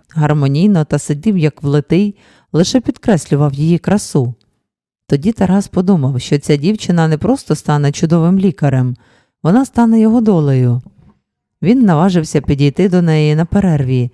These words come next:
і відтоді їхні стежки більше ніколи не розходилися. Галя теж помітила худролявого високого однокурсника. В її серці майнула іскра. Те дивовижне почуття, якого не знаєш до першої зустрічі.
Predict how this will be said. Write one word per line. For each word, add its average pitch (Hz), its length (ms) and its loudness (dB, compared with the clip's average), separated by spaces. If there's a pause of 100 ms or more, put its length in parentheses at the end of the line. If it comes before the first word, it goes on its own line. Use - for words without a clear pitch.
(360)
і 143 120 0
відтоді 160 500 0
їхні 165 340 -2
стежки 185 460 -2
більше 160 360 -2
ніколи 185 400 0
не 175 120 2
розходилися. 131 920 -2 (1700)
Галя 240 360 0
теж 285 220 -2
помітила 151 580 -2
худролявого 156 760 0
високого 165 560 0
однокурсника. 151 1000 -2 (520)
В - 40 -4
її 160 280 2
серці 190 460 -2
майнула 190 480 2
іскра. 135 540 -2 (580)
Те 233 140 0
дивовижне 170 580 2
почуття, 156 500 0
якого 190 380 2
не 165 140 0
знаєш 233 300 2
до 196 120 0
першої 220 420 -2
зустрічі. 143 760 -2